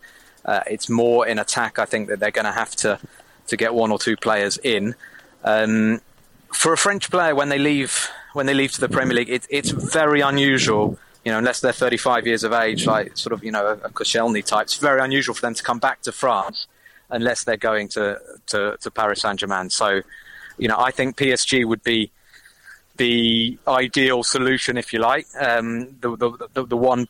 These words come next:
possible return to France, I think, would come from P S G. But I'm, I might be wrong. Perhaps Lyon are just haggling and, and, and they are actually in,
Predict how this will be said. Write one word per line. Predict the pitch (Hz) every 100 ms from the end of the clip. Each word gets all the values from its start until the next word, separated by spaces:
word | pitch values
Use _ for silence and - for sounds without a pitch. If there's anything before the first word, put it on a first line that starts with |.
| -
possible | 135 - 127 123
return | 117 - 123 110
to |
France, | 113 123 117 104 -
I | 135
think, | 127
would | 120
come | 107 123
from | 131
P | 143
S | 139
G. | -
But | 131 139
I'm, | 170 175
I | 127
might | 151 131
be | 120
wrong. | 143 143
Perhaps | 135 127 - -
Lyon | 123 123 120
are |
just | 117 117
haggling | 131 120 127 117
and, | 110 123
and, | 117 117
and | 110
they | 110
are | 120 110 - _ -
actually | 135 - 120 123
in, | 127